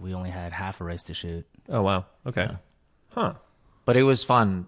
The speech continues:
Speaker 3: to be able to, uh, just kind of throw these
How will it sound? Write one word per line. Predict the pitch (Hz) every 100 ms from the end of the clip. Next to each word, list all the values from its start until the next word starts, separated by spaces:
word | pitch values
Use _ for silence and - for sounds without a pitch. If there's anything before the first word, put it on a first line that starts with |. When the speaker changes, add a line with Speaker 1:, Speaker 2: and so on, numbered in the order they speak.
| -
Speaker 3:
to | - 95
be | 90 90
able | 85 87
to, | - 95 87 82 80 87 95 - _ _ _ -
uh, | - - - - _ _ _ _ _
just | - 90 - - - _ _ _ _ -
kind | 113 95
of | 80
throw | - 98 90 90
these | 85 85 82 80 -